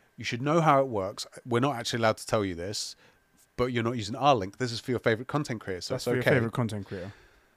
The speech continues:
Speaker 1: If you click the link, the, the clicking the link's the important thing, right? You click it, it doesn't have to be that product. Whatever you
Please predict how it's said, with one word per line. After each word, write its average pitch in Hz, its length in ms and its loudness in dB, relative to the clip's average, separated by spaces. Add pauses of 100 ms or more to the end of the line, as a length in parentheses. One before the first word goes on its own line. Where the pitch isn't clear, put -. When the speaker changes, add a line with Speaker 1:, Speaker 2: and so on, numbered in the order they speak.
(240)
Speaker 1:
If - 240 0
you 214 340 0 (340)
click 208 280 6
the 190 80 6
link, 143 540 2 (260)
the, 147 180 4
the 143 200 -8
clicking 226 340 2
the 190 60 2
link's 170 240 2
the 143 60 2
important 101 320 -4
thing, 92 120 -6
right? 101 140 -4
You 113 80 -10
click 180 260 4
it, 160 160 2
it 117 60 -16
doesn't 147 220 0
have 147 140 -2
to 139 60 -2
be 127 120 0
that 120 200 2
product. 101 380 -2
Whatever 139 320 2
you 143 240 -2